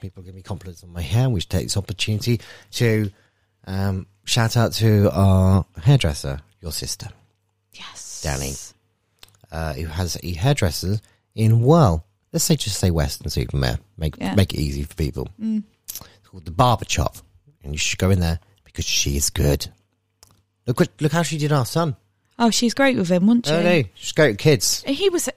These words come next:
Speaker 2: he was so upset about the idea of it, wasn't he? But once she got him in that chair,
Speaker 1: She
Speaker 2: it
Speaker 1: sorted
Speaker 2: was
Speaker 1: him out.
Speaker 2: sorted.
Speaker 1: Those, those two are like,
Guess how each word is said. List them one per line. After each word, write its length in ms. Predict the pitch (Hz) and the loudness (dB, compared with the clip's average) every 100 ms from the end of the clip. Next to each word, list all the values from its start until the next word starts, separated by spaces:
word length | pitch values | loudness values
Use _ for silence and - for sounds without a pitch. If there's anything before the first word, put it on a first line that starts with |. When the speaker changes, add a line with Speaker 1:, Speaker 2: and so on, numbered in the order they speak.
| - | -10
Speaker 2:
he 260 | 240 285 285 | -6 -2 0
was 160 | 233 | 0
so 180 | - 233 | 0 0
upset 300 | 214 - 208 | -2 -2 -4
about 220 | 196 190 190 | -4 -4 -2
the 120 | 185 | -2
idea 340 | 180 185 180 | -4 -4 -6
of 160 | 160 160 | -6 -12
it, 160 | 175 | -12
wasn't 240 | - 175 165 | -10 -8 -8
he? 160 | 156 | -8
But 160 | 151 156 | -6 -6
once 240 | 190 214 | -4 -4
she 140 | - 220 | -2 -4
got 140 | 214 196 | -4 -2
him 100 | 202 | -2
in 100 | 190 | -4
that 180 | - | -10
chair, 380 | - 190 - 190 - | -12 -12 -10 -10 -12
Speaker 1:
She 160 | - 143 | -12 -6
Speaker 2:
it 40 | |
Speaker 1:
sorted 280 | 139 - 107 | -4 -2 -2
Speaker 2:
was 120 | 110 123 | -2 0
Speaker 1:
him 80 | 127 | 0
out. 60 | |
Speaker 2:
sorted. 320 | 98 - 180 - _ _ _ | 0 -4 -10 -16 _ _ _
Speaker 1:
Those, 180 | 147 160 | -2 2
those 320 | 123 139 170 | 4 4 4
two 160 | - 101 | 0 2
are 60 | 92 | 4
like, 300 | 90 80 | 2 0